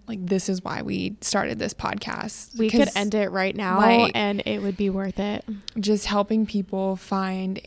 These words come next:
Speaker 1: answers. And I just, I was just, I feel such a huge responsibility. I feel so honored that somebody would literally come all the way across the country just to see one of us
Speaker 2: Yeah.
Speaker 1: and just to be seen at our clinic.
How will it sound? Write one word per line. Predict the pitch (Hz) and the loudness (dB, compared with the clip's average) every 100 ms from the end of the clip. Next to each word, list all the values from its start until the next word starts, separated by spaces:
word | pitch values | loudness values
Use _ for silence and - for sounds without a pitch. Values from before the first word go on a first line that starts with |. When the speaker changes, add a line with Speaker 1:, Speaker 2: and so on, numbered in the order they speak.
| - | -6
Speaker 1:
answers. | 190 185 185 - 202 202 214 220 | -2 0 0 0 2 4 4 2
And | 208 | 2
I | 202 - - | 2 2 -2
just, | 202 220 - | -4 -4 0
I | 208 214 | 2 2
was | 269 | 2
just, | 302 - | -2 -4
I | 220 226 240 - - - - | -2 0 0 0 -8 -20 -16
feel | - 208 | -2 0
such | 202 208 | 2 0
a | 196 | 0
huge | 180 196 190 | -2 0 0
responsibility. | 190 202 196 - 190 190 | 0 0 0 0 2 2
I | 190 | 2
feel | 185 196 | 2 0
so | - 196 - | 2 0 0
honored | - 202 196 190 | 0 4 4 2
that | 202 208 | -2 -4
somebody | 196 190 | -4 -4
would | 196 202 | -4 -2
literally | 196 190 196 190 190 196 | 0 2 2 2 -2 -6
come | - 190 - | -6 -4 -2
all | - | -2
the | - | -2
way | - | -4
across | - - 190 | -4 -4 -4
the | - | -4
country | 190 196 196 - - - - - - - - - - - _ _ - - _ - | -2 0 0 -2 -2 -4 -8 -12 -10 -10 -10 -14 -16 -20 _ _ -20 -20 _ -2
just | 202 208 | 2 2
to | 220 | 0
see | 196 - 202 | -4 -4 -4
one | 202 220 | -4 -6
of | 220 | -6
us | 104 - 214 | -6 -4 -2
Speaker 2:
Yeah. | 208 | 0
Speaker 1:
and | 202 | 0
just | 185 | 0
to | 202 | -4
be | 202 | -4
seen | 180 208 190 196 | -4 -2 -2 -2
at | |
our | 196 185 | -2 -4
clinic. | 190 - 180 98 - | -6 -8 -6 -6 -4